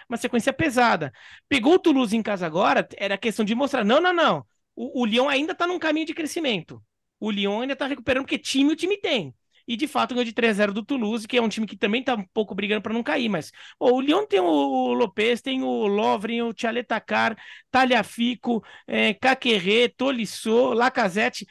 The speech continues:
Não, é um time pra tá na última posição do francês, né? Convenhamos, se a coisa se ajeitar um pouquinho em Lyon, a tendência é que, naturalmente, esse time se meta pelo menos no meio da tabela.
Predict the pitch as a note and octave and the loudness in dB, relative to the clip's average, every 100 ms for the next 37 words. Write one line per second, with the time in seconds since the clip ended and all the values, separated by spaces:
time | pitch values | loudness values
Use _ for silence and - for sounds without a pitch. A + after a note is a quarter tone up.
0 | - _ - D4 G#3+ A#3 B3 C4 B3+ C4 | -20 _ -6 -4 -2 -2 0 -2 0 2
1 | C4 C4 C4 B3+ C4+ A#3+ C4+ A#3+ C4 A#3 | 2 0 -2 -2 -4 -6 -8 -6 -6 -2
2 | D4+ E4 A#3 E3 D#3+ F#3 G3 G#3 A#3+ G#3 | -2 0 0 0 -4 -4 -4 -2 0 -2
3 | - - - - - G#3+ - C4 C4 B3 | -4 -14 -20 -20 -2 0 2 2 2 0
4 | G#3 A3 A3 A#3 B3 A3 - B3+ C#4 G#3+ | 0 0 0 -2 0 -2 -2 -2 0 0
5 | F#3 G#3 A3+ C#3+ _ _ - - A#3 G#3+ | 2 2 0 -4 _ _ -10 -8 -4 -4
6 | A3+ - C4 C#4+ D#4+ E4+ C4 B3+ D4+ - | -4 -2 2 2 4 4 4 2 0 -2
7 | C#4 C#4+ C#4+ C#4+ C4 C4 - D4 B3+ A#3+ | -4 -4 -4 -2 0 -2 -2 0 2 0
8 | B3 C#4 A#3 A3+ D4+ G#3 C#3 | 0 -2 -2 -4 -2 -2 -4